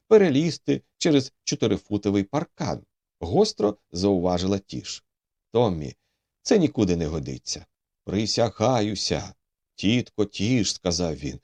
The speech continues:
«я й гадки не маю, як я перебрався через той паркан і крізь те стильове вікно». «А я маю», —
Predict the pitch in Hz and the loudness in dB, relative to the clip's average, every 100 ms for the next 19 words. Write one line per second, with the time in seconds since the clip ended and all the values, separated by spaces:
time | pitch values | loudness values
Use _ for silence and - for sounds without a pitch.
0 | - - 156 180 117 95 147 147 - 127 | -20 -10 4 4 4 2 0 0 0 0
1 | 101 107 101 92 - - 82 104 95 101 | 2 2 2 0 -2 -20 0 0 0 -4
2 | - 92 78 95 101 - 107 92 90 - | 0 -2 0 0 0 -2 -4 -2 -2 0
3 | 110 104 95 - 113 120 104 _ _ _ | -2 0 -4 -4 0 0 0 _ _ _
4 | 120 - 107 - - 117 113 - 87 85 | -10 -2 -2 -2 -2 0 0 0 0 0
5 | 76 90 90 _ - 87 - 76 64 _ | 0 -2 -2 _ -10 -10 -8 -10 -12 _
6 | _ _ _ _ _ 226 269 277 175 117 | _ _ _ _ _ 2 4 4 2 2
7 | 101 95 | 0 -4